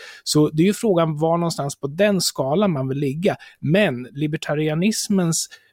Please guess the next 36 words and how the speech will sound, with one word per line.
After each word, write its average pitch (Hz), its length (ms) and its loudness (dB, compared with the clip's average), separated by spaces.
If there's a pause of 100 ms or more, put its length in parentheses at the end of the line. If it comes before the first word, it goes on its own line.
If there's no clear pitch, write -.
(180)
utopi 147 920 -2 (320)
bygger 190 420 0
ju 190 60 4
på 156 160 -4
att 135 120 -6
vi 139 40 -4
ska - 120 -6
hitta - 500 -4
något 220 200 0
sätt - 220 -2
att 143 120 -6
fånga 165 340 0
upp 147 180 0
alla 175 440 0 (520)
utan 185 540 -2
att 143 140 -4
någon 123 640 -4
ska - 180 -8
behöva 131 280 -2
känna 127 260 -4
sig 135 300 -4
ofri. 156 600 -4 (460)
Och 160 240 4
jag 165 240 0
ser 214 420 0
inte 156 280 -4
vägen 151 460 -2
dit, 151 420 -2
men 151 340 0
skulle 160 320 0
vi 165 140 -2
komma 208 460 0
dit, 117 300 -6
då 175 140 -2
är 226 80 0
jag 147 260 0